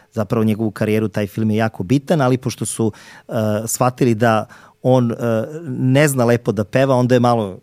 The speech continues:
izmenjeni scenario, pa je namerno stavljeno, dakle, ta scena je prikazana tako da on ne zna da peva, pa je njega publika bojkotovala, odnosno gađala ga je papirima zato što nije bila, e,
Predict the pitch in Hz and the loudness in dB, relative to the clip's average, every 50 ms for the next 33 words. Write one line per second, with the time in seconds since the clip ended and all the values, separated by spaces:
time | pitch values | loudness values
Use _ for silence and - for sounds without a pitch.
0 | _ - 127 120 110 123 127 117 113 110 110 110 113 113 - - - - 120 120 | _ -10 -8 -4 0 0 0 0 0 0 -2 -2 -4 -4 -8 -10 -8 -4 -2 0
1 | 131 135 135 135 127 120 - - 123 123 120 117 - - - - _ - 117 120 | 0 0 0 0 0 -2 -2 0 0 0 0 0 -4 -8 -20 -18 _ -4 -2 0
2 | 120 127 127 139 156 160 151 131 117 107 - - 131 123 120 120 117 113 113 110 | 2 2 2 4 4 4 2 2 0 -2 -2 -2 0 0 0 0 0 0 0 -2
3 | 104 - _ _ - 131 120 110 - - 110 98 - 120 110 - - - - 120 | -4 -6 _ _ -8 -4 -4 -4 -2 -2 -4 -4 -2 -2 -4 -4 -4 -2 -2 0
4 | 120 120 113 113 110 107 - - 123 123 113 - - 127 104 104 117 113 110 104 | 0 0 0 0 0 -2 -2 -2 -4 -4 -2 -2 -4 -4 -2 -2 -2 -2 -2 -4
5 | - _ _ _ - 147 147 151 147 - - 147 127 113 101 123 117 113 110 - | -6 _ _ _ -2 0 0 0 0 0 0 0 2 2 2 2 2 0 0 -4
6 | - - - _ - 127 127 120 117 117 127 143 143 147 156 131 127 123 - - | -10 -20 -18 _ -4 0 0 2 2 4 2 2 2 0 -2 -2 -2 -2 -2 0
7 | 139 131 131 131 123 - - 123 123 120 117 120 117 110 113 - - 127 117 104 | 0 0 0 0 -2 -2 -2 0 0 0 0 0 0 -2 -2 -4 -2 -4 -2 0
8 | 131 123 - - 113 101 110 117 113 - - 123 - - 113 107 110 107 107 107 | 0 0 0 0 -2 0 2 0 0 0 -2 -4 -2 0 0 0 2 0 0 0
9 | 98 104 110 - - 123 117 101 113 110 107 101 123 117 113 104 104 110 107 - | -2 -2 -4 -4 -4 -4 -4 -2 0 0 0 2 2 0 0 0 0 -2 -2 -2
10 | - 110 - - 117 113 123 120 113 110 107 98 - - - - - - - 113 | -4 -4 -2 0 2 2 2 2 2 0 -2 -2 -6 -14 -20 -20 -14 -8 -8 -6
11 | - 123 - - 117 113 113 110 95 113 113 110 107 104 98 - - - - - | -6 -6 -4 -2 0 2 2 2 2 0 0 2 0 0 -2 -4 -8 -20 -20 -20
12 | - - _ _ - - | -20 -20 _ _ -12 -8